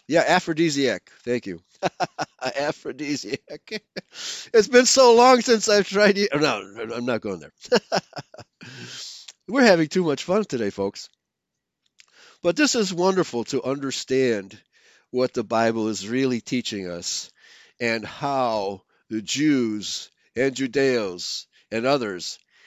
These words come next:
have endeavored so, with such great, great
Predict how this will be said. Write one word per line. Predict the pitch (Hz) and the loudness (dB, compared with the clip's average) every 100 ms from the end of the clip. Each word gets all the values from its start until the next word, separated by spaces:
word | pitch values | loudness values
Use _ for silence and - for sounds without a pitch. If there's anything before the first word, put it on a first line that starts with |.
| _ _ | _ _
have | 147 131 117 | 0 0 0
endeavored | 120 113 101 131 123 104 | -2 -4 -2 -2 -2 -6
so, | - - 131 117 - _ _ | -4 -4 -4 -4 -8 _ _
with | 113 113 | -8 -4
such | - 135 - | -2 -4 -6
great, | 101 113 151 151 - - - _ _ _ _ _ _ _ _ _ _ _ | -10 0 2 2 -2 -12 -12 _ _ _ _ _ _ _ _ _ _ _
great | 92 135 180 131 | -8 0 2 0